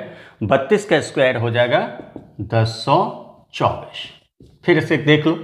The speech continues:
कोई भी दो अंकों वाली संख्या का इकाई और दहाई के दो पार्ट बांट दो,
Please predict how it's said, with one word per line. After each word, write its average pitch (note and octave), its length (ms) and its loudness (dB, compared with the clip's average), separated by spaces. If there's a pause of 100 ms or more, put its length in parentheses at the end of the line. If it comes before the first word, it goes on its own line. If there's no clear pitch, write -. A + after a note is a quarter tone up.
(1000)
कोई G#3+ 200 10
भी A#3+ 120 6
दो F#3 160 6
अंकों F#3 200 6
वाली E3 160 6
संख्या C#3+ 460 0
का C#3 160 4 (640)
इकाई E3+ 420 4
और C3 220 0
दहाई C3+ 240 2
के D3 80 -2
दो C#3+ 180 2
पार्ट D#3 220 4
बांट D#3 200 2
दो, D#3+ 160 -6